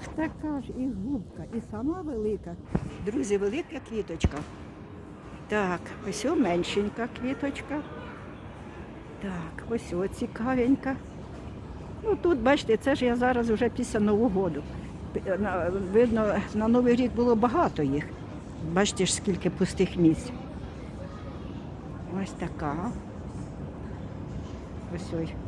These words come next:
Як Дід Мороз. Вона від мене нап-, нагадує Діда Мороза. З білою бородою. Весь час, як її показують, я весь час її бачу, як Діда Мороза. Ну, оце попугайчик, як завжди. Звичайний попугайчик.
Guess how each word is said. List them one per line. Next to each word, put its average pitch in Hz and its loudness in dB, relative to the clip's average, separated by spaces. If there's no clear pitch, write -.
Як 196 4
Дід 196 6
Мороз. 190 6
Вона 185 2
від 180 6
мене 180 4
нап-, 175 2
нагадує 247 4
Діда 240 4
Мороза. 165 4
З 170 2
білою 359 10
бородою. 196 2
Весь 262 2
час, 233 2
як 220 2
її 214 4
показують, 214 2
я 226 4
весь 202 2
час 302 -2
її 208 0
бачу, 220 0
як 202 -2
Діда 190 0
Мороза. 160 -2
Ну, 220 0
оце 240 2
попугайчик, 175 2
як 220 2
завжди. 190 2
Звичайний 180 2
попугайчик. 254 2